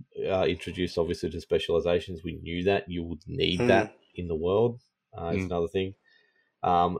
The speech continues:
Speaker 1: the living world system changes in endgame significantly, so control points will continue their activities, friendly and enemy control, but settlements will react
Speaker 2: Yeah.
Speaker 1: to the invaded city by trying
Speaker 2: There
Speaker 1: to
Speaker 2: was an
Speaker 1: retake
Speaker 2: interesting
Speaker 1: areas independently,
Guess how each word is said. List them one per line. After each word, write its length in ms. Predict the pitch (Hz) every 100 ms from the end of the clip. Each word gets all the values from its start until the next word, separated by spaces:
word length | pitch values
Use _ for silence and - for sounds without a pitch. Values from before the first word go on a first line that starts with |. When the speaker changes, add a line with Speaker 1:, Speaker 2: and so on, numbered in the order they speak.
| -
Speaker 1:
the 100 | 98
living 360 | 107 104 101 92
world 420 | 98 98 98 92
system 380 | 104 - 92 90
changes 840 | - 95 90 87 87 87 90 -
in 140 | 80
endgame 440 | 90 87 82 85 85
significantly, 1000 | - 92 78 - 92 - 92 98 - 101
so 180 | 95 82
control 520 | - 82 - 92 87
points 300 | 95 87 -
will 180 | 85 -
continue 760 | - 82 - 92 87 90 87 82
their 180 | 85 85
activities, 600 | 80 - 92 82 85 -
friendly 400 | 90 87 87 82
and 100 | 85
enemy 220 | 90 90
control, 320 | 87 90 82
but 180 | 78 -
settlements 560 | 95 90 90 85 - _ - - - _ _
will 160 | 95 87
react 420 | 85 85 85 -
Speaker 2:
Yeah. 200 | 117 117 120 110
Speaker 1:
to 80 | 90
the 100 | 90
invaded 260 | 82 82 76
city 220 | - 90
by 160 | 78 90
trying 300 | - 92 90
Speaker 2:
There 80 | 147
Speaker 1:
to 20 |
Speaker 2:
was 100 | 139
an 60 | 143
Speaker 1:
retake 60 | 156 202
Speaker 2:
interesting 360 | 180 175 117
Speaker 1:
areas 340 | 90 85 87 -
independently, 840 | 90 85 - 87 90 85 80